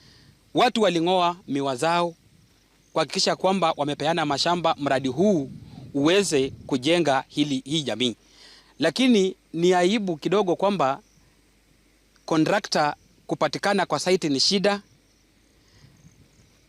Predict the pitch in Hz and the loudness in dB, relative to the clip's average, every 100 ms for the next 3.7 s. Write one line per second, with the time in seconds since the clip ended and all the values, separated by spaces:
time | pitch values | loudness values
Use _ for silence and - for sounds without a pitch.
0 | _ _ _ _ _ 139 160 196 202 175 | _ _ _ _ _ -2 0 2 2 2
1 | 160 - 202 208 202 196 196 _ _ _ | 0 0 2 2 2 0 -4 _ _ _
2 | _ _ _ _ _ _ - 220 196 175 | _ _ _ _ _ _ 0 2 2 0
3 | 170 160 190 196 214 208 | 2 4 4 2 2 0